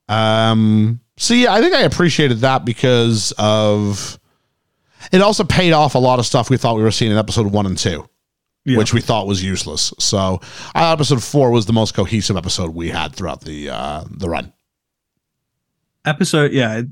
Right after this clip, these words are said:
Speaker 2: three, three is fantastic. It's a, it's a great character study of, like, 'cause for us, we're going, "This is, this guy's gonna be ter-, like, an awful,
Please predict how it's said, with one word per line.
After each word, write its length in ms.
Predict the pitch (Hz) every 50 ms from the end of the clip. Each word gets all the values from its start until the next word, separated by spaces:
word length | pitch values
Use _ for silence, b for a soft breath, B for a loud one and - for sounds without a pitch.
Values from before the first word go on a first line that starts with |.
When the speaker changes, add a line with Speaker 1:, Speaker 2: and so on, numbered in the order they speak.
| - _ b b b b b b b b b b _ -
Speaker 2:
three, 260 | 208 240 233 233 208
three 280 | 165 - 185 208 202
is 80 | 196 -
fantastic. 560 | - 165 151 139 143 139 127 131 - 131 117
It's 120 | 127 - 147
a, 60 | 143
it's 140 | 143 135 -
a 60 | 143 120 131 - _ -
great 320 | - 165 156 156 - -
character 360 | - - 139 131 135 135 127 120
study 360 | - - 143 127 127 123 123
of, 460 | - - 117 120 120 113 113 113 - _ _ _ _ _ _ _ _
like, 380 | - 143 131 120 117 104 - _ _ _ _ _ _ _ _ _ _ _ _ _ _ _ _ _ _ -
'cause 240 | 185 160 139 165 - - _ -
for 160 | 156 175 170
us, 120 | 165 143 -
we're 80 | 143 135
going, 200 | 127 123 120 - _ _ _ _ _ -
"This 200 | 147 185 175 -
is, 140 | 247 196 147
this 260 | 147 143 151 170 165
guy's 180 | 170 185 185 165
gonna 140 | 165 156 139
be 120 | 120 113
ter-, 380 | - - - 131 131 131 127 -
like, 160 | 113 117 117
an 80 | 123 -
awful, 380 | - 143 143 139 135 - 135